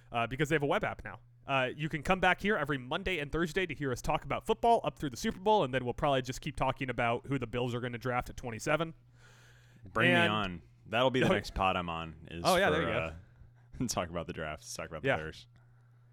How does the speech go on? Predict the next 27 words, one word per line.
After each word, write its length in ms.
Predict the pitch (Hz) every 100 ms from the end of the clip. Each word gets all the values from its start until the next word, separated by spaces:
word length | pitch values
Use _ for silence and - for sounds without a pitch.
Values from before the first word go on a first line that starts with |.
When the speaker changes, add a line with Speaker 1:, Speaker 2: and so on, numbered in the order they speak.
| -
Speaker 1:
'Cause, 180 | 135 113
uh, 220 | 123 113
Speaker 2:
Couple 160 | 87 -
Speaker 1:
Tyler 280 | 151 156 147
Speaker 2:
months. 120 | 135
Speaker 1:
is 40 |
a, 200 | 131 107 -
a 80 | 123
Bears 320 | 165 220 -
fan 260 | 120 95 95
who 140 | 131
are 160 | 127 127
in 240 | 120 117 -
maybe 320 | 127 151 240
the 80 | 247
most 180 | 208 196
interesting 360 | 180 175 185 151
position 520 | 123 135 123 107 -
in 100 | 131
N 140 | 131 131
F 100 | 131
L 100 | 117
history 300 | 117 - 98
for 100 | 113
the 60 |
draft. 360 | 104 101 101 -
Speaker 2:
Mm-hmm. 140 | 101